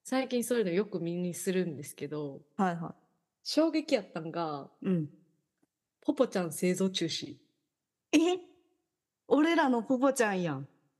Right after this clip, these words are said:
Speaker 1: いや、そうやねん。
Speaker 2: うん。<laughs>
Speaker 1: ポポちゃんはもう生産終了するんです。
Speaker 2: えー、そうなんや。なんで？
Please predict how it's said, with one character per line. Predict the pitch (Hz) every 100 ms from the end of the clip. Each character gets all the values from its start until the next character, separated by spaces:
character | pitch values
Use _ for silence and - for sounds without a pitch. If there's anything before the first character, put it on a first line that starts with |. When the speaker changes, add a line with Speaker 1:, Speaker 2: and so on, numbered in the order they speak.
| _
Speaker 1:
い | 262
や、 | 285
そ | 269 403 427
う |
や | 370 285
ね | 214 175 -
ん。 |
Speaker 2:
う | 269 233 196 247
ん。 | 453 403 381 381 302 339
<laughs> | 320 311 - _ _ _ _ -
Speaker 1:
ポ | 247
ポ | 254
ち | 262
ゃ | 202
ん | 190
は | 190 180
も | 190
う | 190
生 | 208
産 | 196 208
終 | 202 254
了 | 254 240
す | -
る | 254 247
ん |
で | 196
す。 | 190 160 - _ _ _
Speaker 2:
え | 381
ー、 | 440 523 539 554 571 571 587 571 571 _ _ -
そ | - 539 508 508
う | 427
な | 349 302
ん | 240
や。 | 214 180 156 - _ _ _
な | 220 254
ん | 254
で？ | 269 277